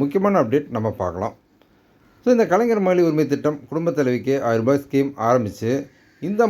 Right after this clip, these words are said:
மாதத்தோட நமக்கு வந்து ஒரு வருடம் வந்து நிறைவடையுது. அதாவது, பன்னெண்டு மாதங்கள் வந்து இந்த குடும்பத் தலைவிக்கு ஆயிரம் ரூபாய் ஸ்கீமானது மகளிருடைய வங்கி கணக்குல வரவு வைக்கப்பட்டிருக்கு. So, இப்போ நிறைய பேர் கேட்கக்கூடிய விஷயம் என்ன அப்படின்னா, இந்த திட்டம் ஆரம்பிச்சப்ப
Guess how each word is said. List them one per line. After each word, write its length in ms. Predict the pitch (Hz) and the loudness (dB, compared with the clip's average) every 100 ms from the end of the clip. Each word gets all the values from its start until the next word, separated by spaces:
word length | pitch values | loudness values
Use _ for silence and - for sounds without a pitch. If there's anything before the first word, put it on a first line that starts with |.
| 175 | 4
மாதத்தோட 380 | 185 175 143 160 151 | 4 2 0 2 0
நமக்கு 220 | 123 120 | 0 -2
வந்து 160 | 147 147 143 | -2 -2 0
ஒரு 120 | 180 147 | 2 2
வருடம் 300 | 175 185 135 | 2 2 0
வந்து 160 | 127 180 117 | 0 0 0
நிறைவடையுது. 400 | 135 147 117 107 | 2 2 2 0
அதாவது, 240 | 143 190 - | 0 0 0
பன்னெண்டு 340 | 139 202 185 135 139 | -2 0 0 2 2
மாதங்கள் 480 | 196 202 170 139 117 | 2 2 0 0 0
வந்து 180 | 127 220 - _ _ | 0 -2 -4 _ _
இந்த 140 | 120 120 | -8 -2
குடும்பத் 300 | 175 185 170 | 0 0 0
தலைவிக்கு 300 | 143 127 135 120 | 2 2 2 2
ஆயிரம் 160 | 120 | 2
ரூபாய் 180 | 127 143 | 0 -2
ஸ்கீமானது 500 | - 147 131 110 113 151 113 | -2 -2 0 0 0 -2 -2
மகளிருடைய 420 | 123 170 151 139 120 | 0 2 2 2 2
வங்கி 220 | 123 180 170 | -2 -4 -4
கணக்குல 280 | 127 104 147 - 117 | -4 -2 -4 -2 0
வரவு 180 | 139 131 | 2 2
வைக்கப்பட்டிருக்கு. 600 | 117 113 104 92 90 120 - _ _ _ _ _ - - - - - - - - - _ _ _ _ | 0 -2 -4 -6 -6 -6 -8 _ _ _ _ _ -20 -18 -16 -18 -20 -20 -20 -20 -20 _ _ _ _
So, 60 | 185 185 | 0 0
இப்போ 160 | 185 226 185 | 2 2 4
நிறைய 180 | 160 180 | 0 0
பேர் 180 | 190 - | -4 -2
கேட்கக்கூடிய 400 | 170 147 151 127 | -2 0 0 -2
விஷயம் 220 | 120 156 120 | -2 -4 -2
என்ன 160 | 127 147 | 0 0
அப்படின்னா, 300 | 110 101 131 - - 127 | 0 -2 -2 -4 -10 -4
இந்த 120 | 127 113 - | -2 -2 -4
திட்டம் 360 | 196 196 233 185 - 135 | -6 2 2 2 -2 -2
ஆரம்பிச்சப்ப 500 | 170 143 110 107 | 0 -2 -4 -2